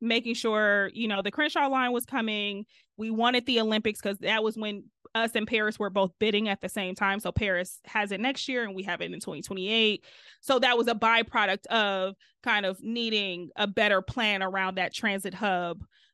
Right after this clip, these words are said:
Um, so I worked more on the land use side than I did on the actual line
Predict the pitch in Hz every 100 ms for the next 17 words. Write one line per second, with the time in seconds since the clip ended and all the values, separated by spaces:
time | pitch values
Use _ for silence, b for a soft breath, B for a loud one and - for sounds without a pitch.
0 | - 208 185 175 202 226 226 240 233 226
1 | 208 196 180 190 190 185 165 - 175 180
2 | - 165 165 165 156 160 165 160 - 160
3 | 135 117 113 196